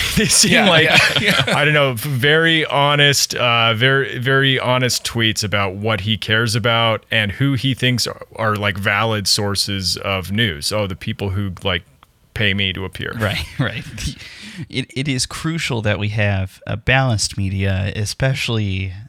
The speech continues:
Speaker 3: the, <laughs> the outlets that invite me onto a national platform to talk to people. <laughs>
Speaker 1: Now more than ever, it's crucial that people, uh, put me on T V.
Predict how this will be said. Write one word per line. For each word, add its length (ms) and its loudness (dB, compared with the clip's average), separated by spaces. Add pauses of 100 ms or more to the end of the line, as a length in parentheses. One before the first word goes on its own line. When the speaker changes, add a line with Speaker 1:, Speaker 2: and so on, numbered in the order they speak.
(160)
Speaker 3:
the, 100 -6 (240)
<laughs> 440 -10
the 80 0
outlets 440 -2
that 180 0
invite 380 0
me 160 0
onto 320 -2
a 80 0
national 400 -2
platform 540 -4
to 80 -6
talk 320 -4
to 100 -10
people. 400 -14 (120)
<laughs> 0 - (1080)
Speaker 1:
Now 200 4
more 220 2
than 140 2
ever, 360 2
it's 160 0
crucial 540 0
that 240 0
people, 440 0
uh, 140 2
put 220 -2
me 120 0
on 140 0
T 180 -2
V. 260 -4